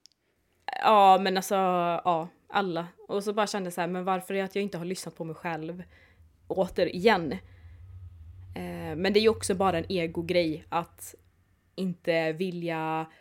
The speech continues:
eh, sätta sig in i och ta ansvar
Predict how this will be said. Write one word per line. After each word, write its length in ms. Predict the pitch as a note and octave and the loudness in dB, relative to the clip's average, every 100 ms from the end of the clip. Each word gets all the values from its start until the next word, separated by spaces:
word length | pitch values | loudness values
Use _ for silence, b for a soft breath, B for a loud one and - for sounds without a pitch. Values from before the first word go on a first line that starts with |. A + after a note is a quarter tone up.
| b b b _ _ | b b b _ _
eh, 400 | _ - - - | _ -20 -18 -12
sätta 280 | - F#3 F#3 | -4 -4 -4
sig 160 | F3 - | -6 -6
in 460 | G3+ F#3 F3 D#3+ - | -4 -4 -4 -8 -6
i 340 | F3+ E3+ E3+ | -6 -4 -2
och 180 | E3 E3 | -2 -2
ta 80 | - | -2
ansvar 920 | F3+ F3+ E3 - F3 D#3+ D#3+ D#3 E3 | -2 -2 -6 -4 0 2 2 0 -4